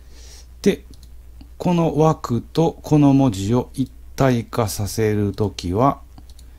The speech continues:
全体を指定して、えー、右クリック。で、一旦このね、四角の枠は、えー、図形なんで、これ連続線に変更っていう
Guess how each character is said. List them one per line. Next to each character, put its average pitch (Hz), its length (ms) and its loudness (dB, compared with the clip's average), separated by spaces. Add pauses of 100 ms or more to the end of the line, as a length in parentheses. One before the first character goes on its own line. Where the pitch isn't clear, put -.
(480)
全 127 480 4
体 113 480 0
を 107 100 0
指 98 100 -6 (260)
定 95 380 -2
し - 200 -8
て、 147 500 0 (760)
え 85 520 -4
ー、 - 0 -
右 135 300 0
ク 160 120 -2
リ 131 80 -2
ッ - 140 -12
ク。 - 200 -10 (880)
で、 180 80 -2
一 165 60 -6
旦 175 280 -2
こ 185 100 2
の 175 100 4
ね、 151 180 2
四 - 140 -8
角 151 460 0
の 98 220 2
枠 92 500 -2
は、 101 580 2 (640)
え 87 360 -4
ー、 92 40 -6
図 110 120 -6
形 127 280 2
な 104 160 0
ん 92 100 0
で、 92 140 -2
こ - 160 -6
れ 98 100 0
連 156 240 4
続 143 200 -2
線 104 240 0
に 87 100 -2
変 101 220 0
更 95 180 -4
っ 92 60 -4
て - 140 -6
い 90 40 -2
う - 20 -18